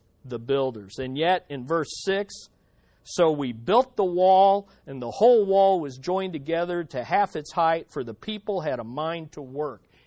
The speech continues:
They were faithful, even though they were scorned.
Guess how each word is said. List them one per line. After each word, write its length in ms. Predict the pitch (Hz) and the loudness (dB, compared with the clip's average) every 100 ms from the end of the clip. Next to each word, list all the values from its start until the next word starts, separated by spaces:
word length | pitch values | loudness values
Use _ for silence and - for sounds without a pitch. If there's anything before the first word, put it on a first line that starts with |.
| _ _ | _ _
They 120 | 135 | -10
were 200 | 123 110 | -10 -14
faithful, 760 | _ - 233 262 - 143 107 _ _ _ _ | _ -6 -4 -4 -10 -12 -12 _ _ _ _
even 300 | 180 196 190 | -10 -6 -6
though 140 | 180 175 | -4 -4
they 160 | 170 | -6
were 220 | 156 131 117 _ | -6 -10 -12 _
scorned. 760 | - - - 175 165 143 104 82 | -20 -18 -4 0 2 0 -4 -14